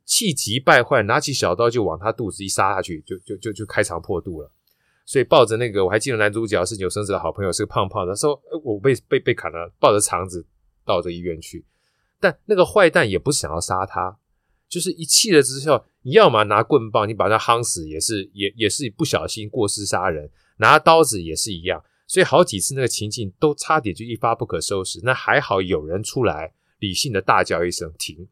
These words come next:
才停掉的。所以像这种东西呢，就是都是大错，我认为都是大错，都是情绪没有办法控制的大错，那只是没有真正铸成大错而已，但都在边缘时候。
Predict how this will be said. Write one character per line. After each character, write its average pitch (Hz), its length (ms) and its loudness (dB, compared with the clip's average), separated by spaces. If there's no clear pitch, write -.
才 - 160 -10
停 76 180 -20
掉 73 260 -10
的。 - 120 -20
所 - 120 -2
以 196 60 4
像 202 160 2
这 196 100 2
种 120 140 2
东 127 160 0
西 123 180 -6
呢， 110 160 -2
就 151 100 -6
是 135 300 -4
都 151 140 4
是 151 240 -2
大 101 240 2
错， - 420 -8
我 101 140 0
认 151 120 0
为 101 100 0
都 107 100 -2
是 107 140 -6
大 82 300 -4
错， - 320 -10
都 165 120 -2
是 165 100 -2
情 113 260 -4
绪 135 200 -6
没 113 100 -4
有 127 80 0
办 117 120 -4
法 80 100 -12
控 110 240 -6
制 - 120 -6
的 87 140 -4
大 98 240 2
错， 90 300 -10
那 175 100 2
只 101 220 0
是 - 140 0
没 120 140 0
有 110 100 2
真 123 220 -4
正 110 180 -2
铸 156 280 -2
成 82 320 -6
大 90 240 2
错 73 320 -8
而 71 120 -14
已， 76 120 -18
但 135 160 2
都 127 160 2
在 120 160 4
边 104 220 -2
缘 82 160 -6
时 - 180 -8
候。 76 240 -10